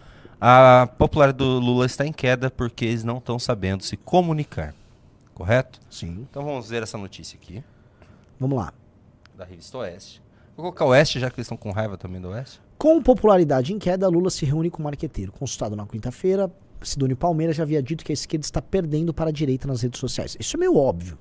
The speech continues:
Speaker 2: tá? Diante de pesquisas que apontam a popularidade em queda, o presidente petista Luiz Inácio Lula da Silva se reuniu quinta-feira, dia quatorze, meu número favorito, no Palácio da Alvorada, com o marqueteiro responsável por sua campanha nas eleições de vinte e dois.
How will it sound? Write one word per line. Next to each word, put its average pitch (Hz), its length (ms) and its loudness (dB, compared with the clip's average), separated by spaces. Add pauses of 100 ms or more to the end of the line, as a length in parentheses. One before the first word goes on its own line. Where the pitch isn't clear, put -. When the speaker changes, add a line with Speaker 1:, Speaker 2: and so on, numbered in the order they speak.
Speaker 2:
tá? 92 180 -8 (600)
Diante 320 200 0
de - 60 -8
pesquisas 208 400 0
que - 80 -4
apontam 180 300 -2
a 160 40 -2
popularidade 147 540 0
em 220 60 -6
queda, 165 280 0
o 165 40 0
presidente 160 460 -4 (180)
petista 127 400 -2
Luiz 131 200 -2
Inácio 123 240 -8
Lula 127 80 -6
da 156 60 -4
Silva - 180 -14
se - 80 -8
reuniu 175 260 0
quinta-feira, 135 480 -8
dia 113 140 -8
quatorze, 131 340 -8
meu 127 80 -4
número 107 180 -8
favorito, 113 340 -6
no 117 60 -10
Palácio 98 220 -8
da 117 60 -4
Alvorada, 185 380 0
com - 120 -10
o 185 40 -6
marqueteiro 170 420 -4
responsável 156 380 -6
por 147 160 -8
sua 151 140 -10
campanha 135 280 -6
nas 127 100 -4
eleições 127 240 -6
de 123 80 -6
vinte 139 160 -10
e - 60 -14
dois. 87 280 -12